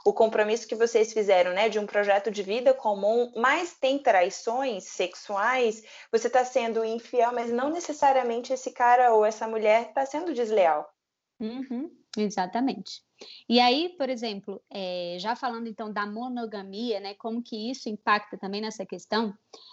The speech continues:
Speaker 2: é porque a, a monoga-, monogamia, ela acaba reforçando algumas crenças que também nem sempre ajudam tanto, como por exemplo,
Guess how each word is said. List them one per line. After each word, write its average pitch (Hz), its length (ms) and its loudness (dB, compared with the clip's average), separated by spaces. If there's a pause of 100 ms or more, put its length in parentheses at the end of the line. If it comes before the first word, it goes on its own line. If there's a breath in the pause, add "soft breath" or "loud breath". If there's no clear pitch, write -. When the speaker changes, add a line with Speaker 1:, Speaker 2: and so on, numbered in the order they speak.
Speaker 2:
é - 80 -2
porque 262 400 2
a, 254 180 0 (280)
a 220 40 -6
monoga-, 247 540 -6
monogamia, 233 560 -6
ela 247 80 -2
acaba 240 300 -6
reforçando 262 760 -4
algumas 208 420 -4
crenças 220 600 -8
que 254 160 -6
também 254 280 0
nem 277 280 0
sempre 285 340 -4
ajudam 214 400 -4
tanto, - 380 -10
como 208 180 -2
por 226 160 0
exemplo, 196 300 -2